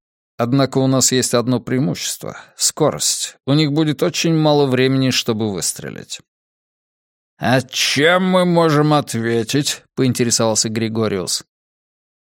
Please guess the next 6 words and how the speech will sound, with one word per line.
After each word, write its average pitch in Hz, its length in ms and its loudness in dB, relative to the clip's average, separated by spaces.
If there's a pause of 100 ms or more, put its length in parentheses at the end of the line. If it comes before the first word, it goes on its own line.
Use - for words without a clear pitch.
(120)
«Мы 95 400 -4
же 107 200 -2
вместе 117 580 0
проверяли 185 560 0
вооружение 110 720 0
Рафаила», 104 720 -2